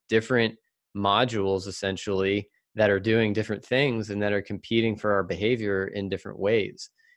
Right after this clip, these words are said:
And the output is kind of the balance of all of those different things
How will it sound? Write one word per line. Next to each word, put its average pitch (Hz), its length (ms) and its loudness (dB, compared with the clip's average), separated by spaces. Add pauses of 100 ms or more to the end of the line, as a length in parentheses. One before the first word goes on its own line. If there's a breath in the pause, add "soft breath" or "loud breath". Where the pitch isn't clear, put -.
(180 soft breath)
And 101 320 0
the 101 180 0
output 107 460 0
is 98 160 -8
kind 101 240 0
of 90 80 -6
the 95 60 -6
balance 95 520 0
of 98 120 -8
all 95 160 4
of 90 80 -2
those 92 240 0
different 101 360 -4
things 104 480 -2